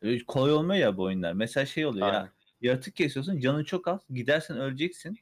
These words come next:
Speaker 1: biliyorsun falan filan. Checkpoint'e geri dönüyorsun.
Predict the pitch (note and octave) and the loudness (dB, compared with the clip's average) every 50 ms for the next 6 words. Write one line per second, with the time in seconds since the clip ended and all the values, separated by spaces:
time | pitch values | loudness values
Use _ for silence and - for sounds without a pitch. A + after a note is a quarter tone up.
0 | _ _ _ A2+ A#2 C#3 E3 E3+ E3+ - B2+ A#2+ - A2 G#2 G#2+ G#2+ G#2+ - - | _ _ _ -2 0 2 2 0 0 -4 -6 -2 0 0 0 2 0 -4 -6 -4
1 | D3 F3 - - - - - _ _ - - E3+ D#3+ - - - F3 F3 F3+ - | -6 -6 -6 -6 -12 -20 -20 _ _ -4 -2 -2 -2 0 0 2 2 2 2 2
2 | F#3+ F3+ F3+ D3 C3 A2+ A2 G#2 G#2 G#2 - - F#3+ A3 | 4 4 4 4 4 2 2 2 0 -2 -4 -8 -10 -10